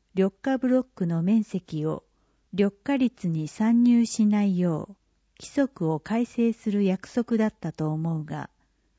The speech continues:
その規則を文書でいただけるか。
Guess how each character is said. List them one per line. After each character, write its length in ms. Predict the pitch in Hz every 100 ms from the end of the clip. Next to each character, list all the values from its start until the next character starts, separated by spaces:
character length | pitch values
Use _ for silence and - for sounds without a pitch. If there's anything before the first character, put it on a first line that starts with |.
| _ _ _
そ 200 | - 220
の 120 | 240
規 180 | 262 -
則 480 | - 233 - 160 160
を 180 | - -
文 200 | 240 269
書 200 | - 180
で 100 | 156
い 140 | 156
た 120 | - 185
だ 140 | 185
け 180 | - 175
る 120 | 160
か。 320 | - - 120